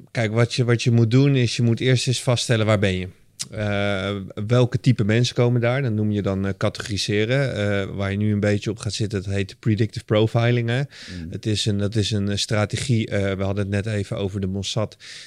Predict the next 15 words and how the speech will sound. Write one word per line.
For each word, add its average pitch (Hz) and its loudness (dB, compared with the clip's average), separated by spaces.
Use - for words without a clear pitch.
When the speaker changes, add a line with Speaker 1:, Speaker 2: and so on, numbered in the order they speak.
Speaker 1:
Die 113 0
is - -2
ontstaan 113 0
in 104 -4
Israël, 110 0
eh, 104 0
bij 101 0
de 104 0
grensovergangen 113 2
tussen, 113 -4
bij 107 0
Ga-, 117 0
in 117 0
de 110 0
Gazastrook. 127 0